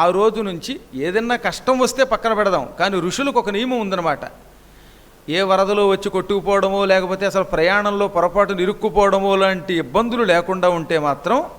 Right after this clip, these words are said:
ఆషాఢ మాసంలో శుక్లపక్షం నుంచి మొదలుపెట్టి, అది కూడా శుక్లపక్షంలో ఏకాదశి,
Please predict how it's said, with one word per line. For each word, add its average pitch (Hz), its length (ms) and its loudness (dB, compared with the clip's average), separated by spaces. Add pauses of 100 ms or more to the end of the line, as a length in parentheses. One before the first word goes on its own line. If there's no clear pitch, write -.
(420)
ఆషాఢ 226 380 0
మాసంలో 190 540 -2
శుక్లపక్షం 240 840 -4
నుంచి 175 360 -8
మొదలుపెట్టి, 160 720 -2 (460)
అది 170 180 0
కూడా 220 240 2
శుక్లపక్షంలో 208 720 0 (480)
ఏకాదశి, 180 560 0